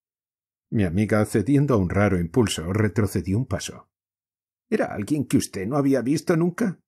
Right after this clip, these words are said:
"Nunca, pero la niña sí, y también usted".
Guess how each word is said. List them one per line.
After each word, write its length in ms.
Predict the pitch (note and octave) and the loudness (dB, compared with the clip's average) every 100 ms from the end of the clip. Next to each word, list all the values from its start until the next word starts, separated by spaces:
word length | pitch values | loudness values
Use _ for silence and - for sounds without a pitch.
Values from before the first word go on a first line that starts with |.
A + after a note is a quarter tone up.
| _ _ _ - | _ _ _ 2
"Nunca, 640 | C#3+ G#2+ - - F2+ B2 | 4 4 2 -2 -4 -2
pero 180 | F#3 D3+ | 2 4
la 120 | D3+ | 4
niña 240 | C3 F#3 G#3 | 2 2 2
sí, 440 | - C#3+ - G#2 | 2 0 -2 -4
y 40 | D#3+ | -2
también 480 | - C#3+ B2+ G#3+ A#3+ | 0 0 2 2 4
usted". 540 | - - - - - | 2 2 -2 -2 -6